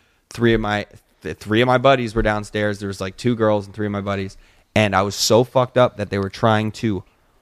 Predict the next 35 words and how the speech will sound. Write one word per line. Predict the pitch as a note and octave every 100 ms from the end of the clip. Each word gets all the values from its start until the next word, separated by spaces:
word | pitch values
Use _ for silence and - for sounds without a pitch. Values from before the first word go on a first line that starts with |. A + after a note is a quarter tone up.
| _
like, | G#2+ G#2 _
s-, | - -
hold | - C#3+ C#3 A#2+
me | G2
down. | B2 D3+ F#2+ _ _ _ _ _ _ _ A#2+
And | A#2+ G#2+ G#2
three | - - C3 D#3+
very, | E3 G#2+ C3 C#3 D#3 C3+ -
like, | B2 G2 -
probably, | F3+ A3+
like, | A#3+ E3+ -
two | D3
hundred | D3 B2+
pound | C3 B2 A2+
men | A2+ G2+
jumped | F#2 A#2 A2+ -
on | A2+ A2+ A2
top | - A2+ G#2+
of | A2
me | G#2 G2+
to | -
get | G2+ -
me | F2+
to | F#2
stop, | - G#2 - G2
like, | F#2 -
freaking | - G2+ F#2 F#2
the | F#2
fuck | F2+ F#2
out. | G2 A2 - _ - - - -
I | B2+
was | B2
so, | A#2 - - C#3
like, | D#3 D#3 B2 _ _ _ _ _ _ _ _ _ -
y-, | A2+